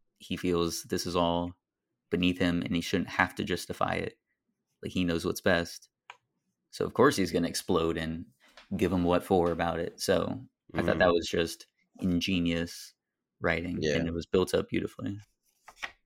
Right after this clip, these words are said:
Speaker 2: It's so good. I love, I love the sh-, the, the look he gives to Sam and to Demi Moore when he, when you, you know, it's like the,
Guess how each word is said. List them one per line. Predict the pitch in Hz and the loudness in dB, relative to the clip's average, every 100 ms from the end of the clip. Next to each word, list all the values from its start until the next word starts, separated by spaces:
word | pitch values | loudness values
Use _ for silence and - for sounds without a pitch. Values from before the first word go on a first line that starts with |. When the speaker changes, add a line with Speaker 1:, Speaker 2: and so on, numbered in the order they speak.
| _ _ _ _ _ _ _ _ _ _ _ _ _ | _ _ _ _ _ _ _ _ _ _ _ _ _
Speaker 2:
It's | 107 - | 0 2
so | - 87 78 | 0 2 0
good. | 69 76 | 0 6
I | 104 | 8
love, | 117 123 120 98 | 12 12 12 8
I | - | 6
love | 104 110 104 | 10 10 8
the | 101 | 4
sh-, | - | 2
the, | - 95 92 87 78 62 | 4 6 8 8 6 4
the | 90 | 2
look | 90 98 | 4 2
he | 101 95 | 2 2
gives | 92 90 78 - | 4 4 4 0
to | 90 | 2
Sam | 82 - 85 82 80 78 | 8 10 10 4 2 -2
and | 67 78 78 | -2 -2 -2
to | 71 82 76 76 73 - _ _ - | 0 2 2 2 -2 -8 _ _ -4
Demi | 90 90 | 2 4
Moore | 85 85 82 80 | 4 4 2 2
when | 85 | 2
he, | 90 95 - | 2 2 0
when | 87 98 90 | 0 2 4
you, | 101 110 | 4 4
you | 98 113 | 6 10
know, | 110 104 | 10 10
it's | 98 - | 8 6
like | 92 - | 4 4
the, | 90 87 80 | 4 6 4